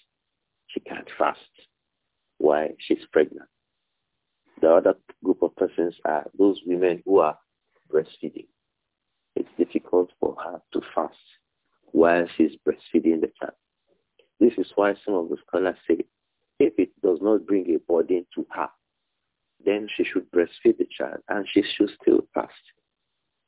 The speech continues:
Because this is the basic rule. الَّذِينَ يُطِيقُونَهُ. Those who find fasting hard, they find fasting burdensome. So from them are the women who are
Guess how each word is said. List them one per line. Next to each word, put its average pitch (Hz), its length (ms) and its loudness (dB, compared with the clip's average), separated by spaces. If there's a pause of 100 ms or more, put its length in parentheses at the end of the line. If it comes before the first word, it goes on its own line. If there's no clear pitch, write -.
(160)
Because - 260 2
this - 140 -4
is 87 140 -6
the 87 60 2
basic - 400 2 (120)
rule. 71 160 -6 (580)
الَّذِينَ 82 840 4 (160)
يُطِيقُونَهُ. 90 600 -2 (800)
Those 120 200 6
who 120 140 -2 (100)
find 104 300 -2 (100)
fasting 92 540 -4
hard, 80 340 -4 (1160)
they - 80 -6 (120)
find 98 320 0
fasting 98 500 -4 (160)
burdensome. - 680 0 (1500)
So - 140 -8 (240)
from 69 260 -2
them 95 360 4
are 73 300 -6
the 71 80 -6
women 90 460 0
who 92 140 2
are 76 100 -4